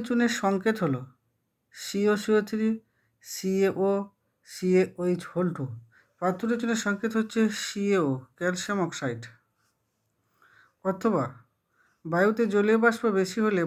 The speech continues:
বাষ্পায়ন দ্রুত হয়, ধীরে হয়, প্রথমে দ্রুত, পরে ধীরে হয়। বায়ুতে জলীয় বাষ্প বেশি থাকলে বাষ্পায়ন ধীরে ধীরে হয়। দু নম্বর, একটি বাক্যে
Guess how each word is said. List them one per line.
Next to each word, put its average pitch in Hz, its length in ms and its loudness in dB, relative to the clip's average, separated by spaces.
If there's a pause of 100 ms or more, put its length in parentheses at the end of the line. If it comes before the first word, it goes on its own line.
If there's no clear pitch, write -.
বাষ্পায়ন 208 500 2 (140)
দ্রুত 165 220 -2 (120)
হয়, 196 180 2 (420)
ধীরে 156 340 2
হয়, 196 180 2 (500)
প্রথমে 147 440 -2
দ্রুত, 185 240 0 (180)
পরে 147 200 -2 (100)
ধীরে 139 260 2
হয়। 113 140 0 (840)
বায়ুতে 185 340 2 (120)
জলীয় 196 320 4
বাষ্প 226 200 0 (220)
বেশি 170 300 -4
থাকলে 160 260 -2 (840)
বাষ্পায়ন 196 480 0 (120)
ধীরে 156 300 -2
ধীরে 117 240 -4
হয়। 107 140 -10 (2750)
দু 185 160 0
নম্বর, 220 300 4
একটি 214 200 -10
বাক্যে 233 200 0